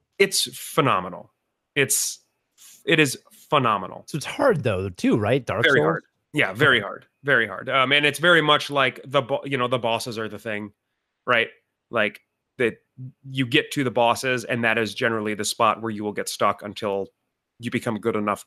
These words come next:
Speaker 1: to beat the boss and then continue. Um, but it's the same formula that all of those games follow. You, you go through, you go through the world, you get, you find a lot of places you can't access yet until you find powers after you defeat bosses to then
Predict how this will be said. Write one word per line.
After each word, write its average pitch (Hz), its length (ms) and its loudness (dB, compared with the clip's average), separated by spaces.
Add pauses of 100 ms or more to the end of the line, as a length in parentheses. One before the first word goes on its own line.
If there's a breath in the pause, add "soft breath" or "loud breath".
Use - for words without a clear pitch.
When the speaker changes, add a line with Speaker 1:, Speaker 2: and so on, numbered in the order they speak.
(120)
Speaker 1:
to 113 100 -10
beat 104 160 -6
the - 80 -6
boss 95 400 -2
and 104 140 -6
then 98 100 -12
continue. - 460 -14 (560)
Um, 113 240 0
but 147 120 4
it's 139 140 0
the 143 80 -2
same 175 300 4
formula 180 400 4
that - 100 4
all 143 180 4
of 143 80 2
those 131 200 2
games 120 240 0
follow. 151 500 2 (340 soft breath)
You, 127 320 -2 (120)
you 120 240 -8
go 131 260 6
through, 131 720 0 (560)
you 139 180 -2
go 139 140 6
through 139 160 0
the 127 100 2
world, 147 520 4
you 135 160 0
get, 127 180 2 (180)
you 117 280 -10
find 135 280 0
a 135 60 0
lot 123 160 2
of 110 100 -4
places 117 300 -6
you 117 60 -10
can't 117 260 -8
access 135 420 -2
yet 139 220 0
until 131 240 -4
you 113 140 -6
find 127 340 0
powers 117 400 2
after 113 240 -2
you 110 140 -6
defeat 107 300 -12
bosses 107 440 -2
to 120 140 -6
then 110 280 0